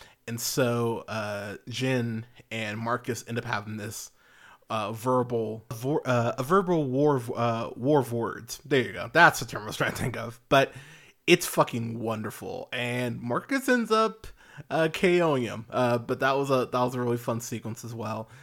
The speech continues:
Um, <laughs> I mentioned earlier that Jen is a dick to this one kid,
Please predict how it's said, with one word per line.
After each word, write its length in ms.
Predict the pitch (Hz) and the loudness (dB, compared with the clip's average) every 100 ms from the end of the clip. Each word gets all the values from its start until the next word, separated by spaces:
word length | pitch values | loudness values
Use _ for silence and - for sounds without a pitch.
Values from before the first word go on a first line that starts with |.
| - - - | -20 -16 -4
Um, 480 | 120 117 113 113 - _ _ | 0 0 -2 -6 -12 _ _
<laughs> 960 | - - - - - 277 277 - - - | -10 -8 -10 -10 -14 -14 -10 -10 -4 2
I 380 | - - 180 - | 6 8 8 6
mentioned 400 | 170 160 151 143 | 4 2 -2 -2
earlier 400 | 139 135 135 127 | 0 2 2 0
that 320 | 123 123 - - - 202 135 | -2 -4 -4 -14 -20 -16 -12
Jen 600 | 117 117 127 127 120 113 - _ _ _ _ _ _ _ - - | -10 -2 0 0 0 -6 -10 _ _ _ _ _ _ _ -12 -6
is 200 | 127 123 | -4 -4
a 60 | |
dick 280 | 117 123 117 | -6 -10 -8
to 80 | 139 | -6
this 180 | 120 123 | -6 -4
one 200 | 117 117 | -6 -6
kid, 340 | 120 120 104 | -6 -6 -6